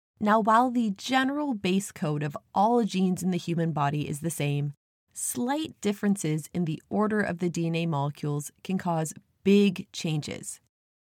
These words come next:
Think of it like swapping letters around in a sentence. A letter added or removed can make the difference between protagonist Dan feeding his dog,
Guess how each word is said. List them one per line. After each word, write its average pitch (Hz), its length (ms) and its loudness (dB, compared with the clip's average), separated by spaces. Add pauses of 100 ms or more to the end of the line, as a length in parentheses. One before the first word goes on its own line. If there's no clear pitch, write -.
(140)
Think 302 160 0
of 349 100 -2
it 339 140 -2
like 269 240 -2
swapping 202 480 2
letters 190 340 2
around 151 320 0
in 151 120 -4
a 160 60 -2
sentence. - 640 -2 (640)
A 180 80 2
letter 180 320 6
added 208 500 2
or 170 120 -2
removed 190 580 0 (100)
can 202 140 2
make 214 200 2
the 226 60 0
difference 196 440 0
between 175 400 -2
protagonist 170 720 -2
Dan 160 260 0
feeding 156 340 -4
his 151 200 -4
dog, 240 400 2